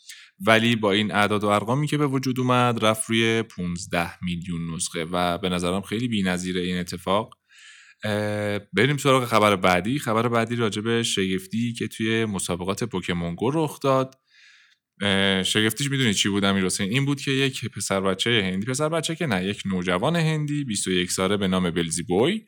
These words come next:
توی مسابقات شرکت می‌کنه و از آخر جدول میاد اول جدول و با نتیجهٔ سه به دو حریف اسپانیایی خودش رو شکست می‌ده. جایزش هم خیلی خوب بود، بیست هزار دلار. ولی جالبی و شگفتیش اینجا بود که برای هم،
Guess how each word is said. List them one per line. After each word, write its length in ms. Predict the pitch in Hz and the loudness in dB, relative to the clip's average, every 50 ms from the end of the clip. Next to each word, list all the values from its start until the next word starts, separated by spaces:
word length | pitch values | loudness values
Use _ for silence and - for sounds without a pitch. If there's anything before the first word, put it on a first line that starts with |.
| - - - - - - _ | -18 -20 -20 -20 -20 -20 _
توی 120 | - 113 110 | -2 0 2
مسابقات 540 | 107 104 95 - 98 98 95 95 101 95 | 2 2 2 4 4 4 4 4 4 4
شرکت 560 | 95 - 95 95 92 92 - 120 131 139 - - | 4 4 4 4 4 4 2 2 2 2 0 -2
می‌کنه 540 | 143 131 - 127 123 127 123 123 120 117 110 98 | -4 -2 0 0 2 2 2 2 0 0 0 2
و 400 | 101 92 90 90 90 87 90 87 87 - - - - - - - - _ _ | 4 6 6 6 6 4 2 0 -4 -8 -16 -20 -20 -20 -18 -18 -20 _ _
از 260 | - 87 85 - 85 80 80 73 - - - - _ | -2 0 0 0 -2 -4 -6 -6 -8 -12 -16 -4 _
آخر 360 | 95 92 90 - - 90 87 | 2 2 2 2 0 0 0
جدول 420 | 85 80 90 87 87 85 95 92 90 | 2 2 2 2 2 2 0 0 0
میاد 280 | 92 95 90 82 - - - - | 0 -2 -2 -4 -4 -8 -4 -4
اول 320 | 87 85 90 123 156 175 | -2 0 2 2 2 2
جدول 520 | 160 147 151 143 131 127 127 135 131 127 110 | 4 6 6 6 6 6 6 6 6 6 6
و 100 | 110 101 | 4 2
با 160 | 92 98 95 | 4 4 2
نتیجهٔ 480 | 95 95 90 87 - 92 - 110 117 110 | 2 2 0 -2 -4 -4 0 2 2 2
سه 280 | 95 - - 101 95 90 | 2 2 2 2 2 2
به 100 | 92 87 | 2 0
دو 120 | 87 110 | 0 -2
حریف 320 | 113 - 98 90 95 - | -2 0 -2 -2 -2 -2
اسپانیایی 500 | 101 90 87 - - - 87 87 90 92 | -2 0 0 0 0 -2 -2 -2 -2 -2
خودش 320 | 95 - - 98 98 98 - | -2 -4 -4 -2 -2 -2 -2
رو 100 | - 98 | -2 -2
شکست 480 | - - 85 - - 80 85 - - | -2 -2 -4 -6 -8 -8 -8 -8 -8
می‌ده. 180 | - 71 - 71 | -8 -10 -12 -10
جایزش 520 | 78 - 90 85 80 78 82 82 80 - | -4 0 0 0 0 0 -2 -4 -4 -4
هم 180 | 95 87 85 - 57 - - - _ _ _ _ | -4 -6 -6 -8 -10 -16 -20 -20 _ _ _ _
خیلی 300 | - - - 78 82 85 | -16 -12 -12 -10 -10 -10
خوب 240 | - - - 90 - | -10 -8 -10 -10 -8
بود، 180 | - - - | -10 -12 -4
بیست 220 | - 90 90 - - | -2 -2 0 0 -2
هزار 260 | 80 - 80 76 67 | -2 -4 -4 -6 -6
دلار. 260 | - - - - - - _ _ - - - - - - _ - | -8 -10 -12 -12 -16 -18 _ _ -20 -20 -20 -20 -20 -20 _ 0
ولی 280 | 98 98 107 120 117 | 2 4 4 4 2
جالبی 440 | 110 110 107 101 101 101 98 101 107 | 2 2 2 2 4 2 0 0 0
و 20 | |
شگفتیش 600 | 104 - - 98 95 98 95 - - 101 95 - | 0 0 0 0 -2 -2 -2 -2 -4 -4 -4 -4
اینجا 300 | - - 92 87 92 104 | -4 -4 -2 0 0 0
بود 160 | 113 117 117 117 | 0 0 -2 -4
که 120 | - 101 | -4 0
برای 240 | 95 92 92 101 98 | 0 2 2 2 0
هم، 300 | 90 95 87 87 87 | -2 -2 -4 -4 -4